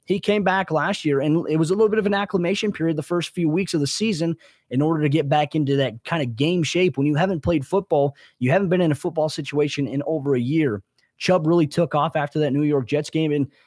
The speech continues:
he was a big impact player for the Broncos. He was hard. I mean, if you wanna go back to a game and just watch how dominant he was,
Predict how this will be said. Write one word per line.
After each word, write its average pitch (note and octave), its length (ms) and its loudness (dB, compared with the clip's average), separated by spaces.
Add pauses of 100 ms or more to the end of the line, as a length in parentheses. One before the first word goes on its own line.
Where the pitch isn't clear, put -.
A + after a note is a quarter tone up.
he F3 140 -2
was E3+ 120 4
a D3 60 4
big D#3 320 0
impact D#3 400 -2
player E3 240 0
for D#3+ 80 -4
the D3+ 80 -2
Broncos. D3 460 -4
He F3+ 80 -4
was C#3+ 160 -2
hard. D#3 260 0
I C3+ 60 0
mean, E3 160 0
if D3 100 -2
you A3+ 80 0
wanna D4 200 0
go F#3 120 -2
back F3 240 -2
to E3 140 -2
a - 20 -2
game C3 300 -2
and D3 60 -4
just D3 140 -6
watch C#3+ 160 -4
how C#3+ 120 -4
dominant A#2 500 -2
he C#3 160 -2
was, C3 320 0